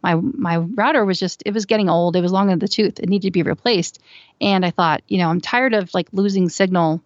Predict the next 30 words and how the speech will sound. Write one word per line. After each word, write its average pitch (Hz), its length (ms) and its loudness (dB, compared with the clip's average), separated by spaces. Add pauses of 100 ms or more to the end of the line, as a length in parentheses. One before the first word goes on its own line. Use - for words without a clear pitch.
depending 180 260 -4
on 170 120 -2
where 170 160 -2
I 156 80 -2
go. 185 420 0 (880)
So 190 260 0
I 185 120 2
did 214 340 0
invest 180 360 -2
in 170 300 0
a 180 60 0
mesh 175 300 0
network. - 260 -4
I 165 220 -4 (160)
luckily 175 280 -2
got 165 200 2
it 165 100 -2
on, 175 220 -2 (260)
on 170 140 0
sale, 185 500 0 (400)
and 180 460 0
now, 190 480 0 (260)
you 196 80 2
know, 170 160 2
they 180 140 0
can 185 120 -2
all 165 260 0 (120)
connect 185 320 -2
to - 80 -4
it. - 140 -8